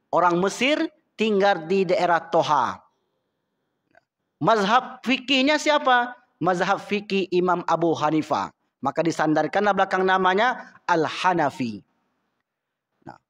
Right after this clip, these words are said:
kitabnya yang populer namanya Kitab Aqidah Tahawiyah. Silakan Bapak Ibu cari,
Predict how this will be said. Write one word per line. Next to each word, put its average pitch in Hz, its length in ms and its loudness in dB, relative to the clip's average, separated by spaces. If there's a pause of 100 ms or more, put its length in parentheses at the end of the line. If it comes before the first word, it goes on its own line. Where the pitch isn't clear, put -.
kitabnya 214 480 0
yang 180 80 -2
populer 208 400 2
namanya 190 320 0
Kitab 180 400 -4
Aqidah 160 480 0
Tahawiyah. 143 560 0
Silakan 156 320 -2
Bapak 160 260 0
Ibu 156 220 -4
cari, 185 480 0